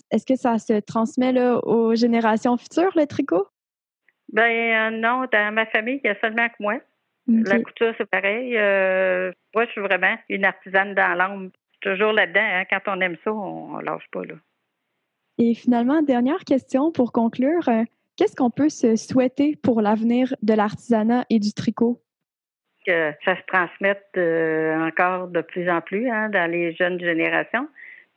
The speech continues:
Speaker 2: Même on parle de,
Speaker 1: Mhm.
Speaker 2: voyons comment elle s'appelle, euh, je perds son nom, là, celle qui a fait, euh, Révolution.
Speaker 1: Sarah-Jeanne Labrosse.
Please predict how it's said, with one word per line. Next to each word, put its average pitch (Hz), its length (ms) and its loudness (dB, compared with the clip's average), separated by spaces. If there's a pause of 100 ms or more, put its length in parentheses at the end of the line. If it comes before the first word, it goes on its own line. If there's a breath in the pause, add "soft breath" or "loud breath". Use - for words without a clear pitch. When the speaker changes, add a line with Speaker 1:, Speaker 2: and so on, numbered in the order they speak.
(100)
Speaker 2:
Même 214 280 -2
on 190 140 -2
parle 202 380 -4
de, 175 480 0 (300 loud breath)
Speaker 1:
Mhm. 262 340 0
Speaker 2:
voyons 180 280 -4
comment 180 280 -6
elle 170 160 -4
s'appelle, 185 440 -2
euh, 170 300 -4 (600)
je - 200 -18
perds 170 260 -10
son - 180 -8
nom, 170 180 -8 (140)
là, 185 80 -8 (200)
celle 190 200 -4
qui - 100 -8
a 175 40 -8
fait, 185 280 -6
euh, 175 260 -2
Révolution. 202 680 -2 (480)
Speaker 1:
Sarah-Jeanne 254 460 2
Labrosse. 233 520 2